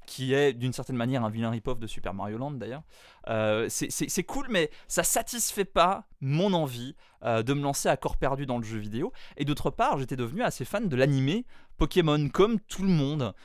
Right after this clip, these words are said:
euh, dans, dans cette génération-là. Et c'est intéressant que t'aies soulevé l'aspect un peu générationnel que peuvent avoir ces, ces Manet-, ces Manet-, Madeleine de Proust dans le, dans le jeu vidéo. Euh, puisque, bah, voilà, je, je, la télé publique,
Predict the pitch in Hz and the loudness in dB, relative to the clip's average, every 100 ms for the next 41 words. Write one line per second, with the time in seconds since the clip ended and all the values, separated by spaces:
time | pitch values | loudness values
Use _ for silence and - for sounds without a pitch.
0 | - - 110 107 104 104 104 117 113 117 | -10 0 2 4 4 2 2 -2 0 -2
1 | 160 127 120 110 107 156 240 - 120 123 | 0 0 0 0 -2 0 -2 -2 -4 0
2 | 120 117 139 - - 117 127 104 - 123 | 2 2 -2 -4 -6 -4 -2 -2 -2 -2
3 | 110 117 110 120 110 104 123 120 131 - | -2 -4 -2 0 2 0 0 0 0 -2
4 | - - - 123 113 123 - - - 104 | -8 -8 -8 -4 0 2 0 -2 -8 -4
5 | 107 110 120 117 - - 127 127 135 127 | 0 2 2 0 -4 -2 2 2 2 2
6 | 127 139 151 127 110 - 135 - 110 104 | 2 4 4 2 -2 -6 -6 -6 -4 -2
7 | 101 95 85 107 110 101 98 123 294 - | -2 -4 -6 -6 -6 -6 -4 -4 -6 -10
8 | - - - - - 113 110 107 104 101 | -14 -18 -20 -8 -2 2 2 2 0 -2
9 | - - - - 220 - - 95 117 202 | -8 -12 -6 -4 -4 -6 -12 -4 0 2
10 | 139 113 107 101 104 101 98 110 143 - | 0 -4 -8 -10 -12 -12 -10 -2 0 2
11 | 147 139 - 131 131 - - | 2 2 -4 -6 -4 -4 -4